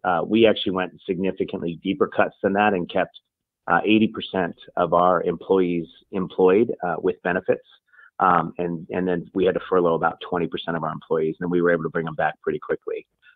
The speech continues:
Um, so, you know, again, it's, yeah, maybe it's, uh, the, the belief that how bad private equity is, but we looked at it as a long-term play. We wanted to be able to come back, and we certainly wanted to protect our,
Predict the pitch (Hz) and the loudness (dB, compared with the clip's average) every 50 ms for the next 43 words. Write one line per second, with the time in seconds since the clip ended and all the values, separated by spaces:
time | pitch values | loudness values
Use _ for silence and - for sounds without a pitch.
0 | _ - 98 92 82 82 - - 117 110 107 104 117 113 113 107 104 101 95 95 | _ 2 2 2 2 2 2 4 6 6 6 6 4 0 0 2 4 4 2 2
1 | 92 - - 98 95 110 104 101 90 - - - _ _ _ _ _ _ - 95 | 0 -2 -4 -2 0 0 0 0 -2 -6 -10 -18 _ _ _ _ _ _ -12 -12
2 | - - _ _ _ _ - 123 110 104 107 113 107 113 104 98 - - - - | -12 -14 _ _ _ _ -16 -8 0 2 4 4 6 6 4 4 2 -2 -18 -20
3 | _ _ - - 113 117 120 107 104 104 101 101 - - 113 101 92 87 - - | _ _ -14 -12 -10 -6 -6 -6 -6 -6 -8 -10 -12 -2 2 2 4 4 2 -2
4 | _ - 98 98 87 101 101 98 113 113 110 - - - - 98 92 - - - | _ -2 -2 2 6 6 6 6 6 4 4 2 -2 -2 0 0 0 0 -2 -4
5 | - 110 107 101 87 107 101 104 107 - - 107 107 101 95 92 95 113 - - | 0 2 2 2 4 4 4 4 2 2 2 2 2 2 2 0 -2 -2 0 -2
6 | 95 90 90 87 85 82 - - 95 - 101 120 135 131 113 - - 110 98 92 | -2 0 0 -2 -2 -2 -4 -4 -2 0 2 4 4 4 4 2 0 -2 -2 -2
7 | 92 87 90 82 _ _ - 92 90 90 92 95 95 - - 95 87 85 - - | -2 -2 -6 -8 _ _ -8 -6 -2 -2 -2 -2 -4 -6 -8 -8 -8 -6 -2 2
8 | 107 113 98 87 98 101 101 98 98 90 87 - 92 90 85 - - - 98 92 | 4 4 4 2 2 0 2 0 0 -2 -2 -2 0 0 0 -2 -6 -6 -4 0
9 | 87 90 87 87 - - 85 82 80 - _ _ _ _ _ _ - - - - | 2 2 2 2 0 -2 -8 -12 -12 -14 _ _ _ _ _ _ -12 -2 2 4
10 | 120 110 104 95 92 92 92 90 82 80 - - 90 - - 98 95 - - 90 | 4 6 4 4 4 2 0 0 -2 -4 -6 -6 -6 -2 0 0 0 0 2 2
11 | 87 82 80 82 85 | 2 2 2 0 -2